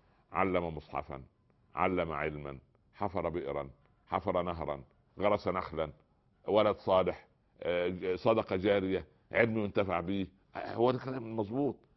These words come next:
وبعدين انت ايه قاعد بس تنتقد في الناس؟ لا، بدل ما تنتقد في الناس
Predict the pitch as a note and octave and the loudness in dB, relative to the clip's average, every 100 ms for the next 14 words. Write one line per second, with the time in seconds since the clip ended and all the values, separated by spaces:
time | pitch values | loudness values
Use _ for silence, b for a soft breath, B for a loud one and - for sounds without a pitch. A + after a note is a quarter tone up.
0 | _ F#2 A2 C3+ B2 B2+ D3 A2 - b | _ 2 2 2 0 2 4 2 -2 b
1 | - A#2+ A2+ B2 - G2+ G2+ B2+ G#2 A2 | -4 0 0 -2 -4 -6 -4 -4 -6 -6
2 | G#2+ B2+ - - B2+ - b b - A2 | -4 -4 -6 -12 -12 -12 b b -6 -4
3 | G#2 G2 F2 D#2+ G#2+ F2+ - E2 F#2 | -4 -6 -8 -8 -10 -12 -10 -8 -8